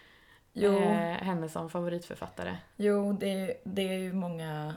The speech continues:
Speaker 1: nyliberala politiker som,
Speaker 2: Mm.
Speaker 1: eh, uppskattar hennes texter,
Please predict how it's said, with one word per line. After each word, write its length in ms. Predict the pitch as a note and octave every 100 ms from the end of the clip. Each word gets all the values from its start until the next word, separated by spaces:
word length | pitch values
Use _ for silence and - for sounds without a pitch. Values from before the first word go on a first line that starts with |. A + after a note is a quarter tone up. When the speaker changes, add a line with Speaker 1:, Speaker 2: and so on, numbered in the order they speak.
| -
Speaker 1:
nyliberala 920 | F3+ E3 D#3+ D#3+ D#3 D#3 E3 E3 E3 - - _ G3 G#3+ -
politiker 440 | E3+ E3 - E3+
som, 320 | E3+ F3 F#3 G3 _ -
Speaker 2:
Mm. 240 | F3 F3+ F3+ _ -
Speaker 1:
eh, 280 | E3 D#3+
uppskattar 420 | - - - - -
hennes 280 | E3 -
texter, 420 | - G#3 - -